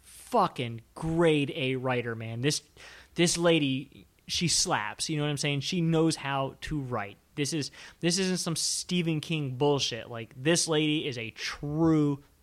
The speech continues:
writer. She is excellent. I kind of knew when I was reading this book that I was gonna enjoy talking about it more than I enjoyed reading it. And what's really interesting is that this is one of the books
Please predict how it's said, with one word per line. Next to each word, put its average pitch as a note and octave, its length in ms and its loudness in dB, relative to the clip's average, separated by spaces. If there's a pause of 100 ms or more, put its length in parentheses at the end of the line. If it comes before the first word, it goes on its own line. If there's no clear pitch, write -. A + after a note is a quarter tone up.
writer. B2+ 440 0
She E3+ 260 -4
is B2+ 180 -4 (100)
excellent. A#2 540 -6 (580)
I G3 120 0
kind C#4 480 -6
of B3 180 -2
knew D#3+ 600 2 (280)
when D3 140 -2
I D3+ 80 2
was C#3 160 0
reading E3 280 2
this C#3+ 160 0
book C3+ 400 -4 (380)
that C#3+ 120 2
I D3 120 4
was F#3+ 160 0
gonna G3 200 -2
enjoy D#3+ 380 0
talking A3 560 -2
about A#2 300 0
it A#2+ 140 -8 (320)
more D#3 720 4 (220)
than D#3+ 160 2
I E3+ 100 4
enjoyed D#3+ 380 2
reading D3+ 380 0
it. A2+ 140 -12
And C#3+ 100 -2
what's C#3+ 160 0
really F4 180 2
interesting A3+ 460 -4
is C#3 120 -2
that C#3+ 140 -2
this G3+ 140 0
is C#4+ 100 -2
one B3+ 140 0
of A#3 40 -4
the A3 80 2
books F#3 300 -2